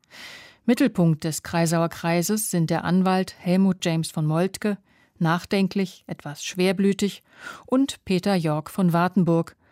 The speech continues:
auch er Jurist und heiter verspielt. So jedenfalls beschreibt sie Paulus van Hoosen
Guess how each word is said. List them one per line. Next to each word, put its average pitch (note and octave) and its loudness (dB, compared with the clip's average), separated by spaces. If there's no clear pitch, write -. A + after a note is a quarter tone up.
auch - -4
er G#3 2
Jurist F3+ -2
und A#3 -2
heiter D3+ -4
verspielt. F#3+ 0
So G3 2
jedenfalls G#3 0
beschreibt - -6
sie G#3+ 2
Paulus D#3 -6
van F3+ 4
Hoosen E3 4